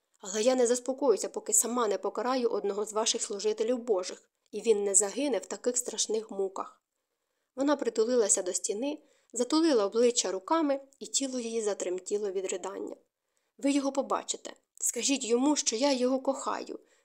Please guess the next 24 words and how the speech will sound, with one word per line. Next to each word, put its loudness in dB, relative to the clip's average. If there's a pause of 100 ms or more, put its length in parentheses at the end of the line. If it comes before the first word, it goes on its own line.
кохаю. -2 (340)
Скажіть 2
йому, 2
о, 4
скажіть, 0
що 4
я 2
була -2
з -2
ним 2
щаслива. 0 (420)
І -4
ще 0
запитайте, -6
як -2
мені 2
назвати 0
дитину, 2
яка -4
має -4
народитися?» -4 (560)
«Добре, 2
сестро -2
моя». -6